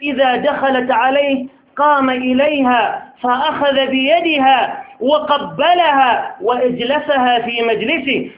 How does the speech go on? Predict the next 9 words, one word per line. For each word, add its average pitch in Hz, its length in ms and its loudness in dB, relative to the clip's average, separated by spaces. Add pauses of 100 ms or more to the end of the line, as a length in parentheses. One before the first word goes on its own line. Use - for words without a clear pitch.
(120)
وكان 311 460 2
إذا 311 460 0
دخل 311 420 0
عليها 311 720 0
قامت 330 460 2
إليه 302 760 0 (240)
فأخذت 311 760 0
بيده 302 680 0 (120)
فقبلته 302 960 0